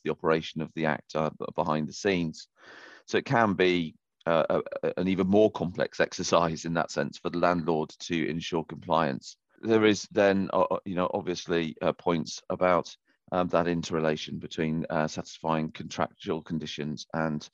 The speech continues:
statutory grounds. It's something that landlords, um, should think about very carefully when they're trying to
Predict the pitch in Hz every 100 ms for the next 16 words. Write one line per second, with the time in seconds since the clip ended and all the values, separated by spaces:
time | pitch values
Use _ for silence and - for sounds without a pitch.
0 | - _ - 85 - - 87 90 87 87
1 | 87 - - 92 69 85 80 78 80 80
2 | 76 76 76 - _ _ _ _ 87 85
3 | 80 - 82 - 80 80 76 76 - 85
4 | 80 80 78 80 80 78 - 82 80 78
5 | - 80 78